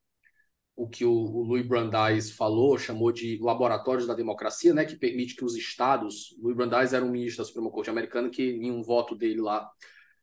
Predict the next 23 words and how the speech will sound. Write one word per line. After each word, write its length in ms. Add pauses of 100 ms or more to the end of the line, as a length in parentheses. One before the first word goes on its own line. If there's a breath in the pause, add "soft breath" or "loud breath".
(280)
ele 680 (300)
colocou 400
que 180
o, 340
os 120
estados, 440
eles 120
são 120
laboratórios 560
da 60
democracia, 600
né, 100
porque 140
um 80
estado, 340
ele 140
pode, 540
nos 140
Estados 360
Unidos, 220
ele 100
pode 300
inovar 680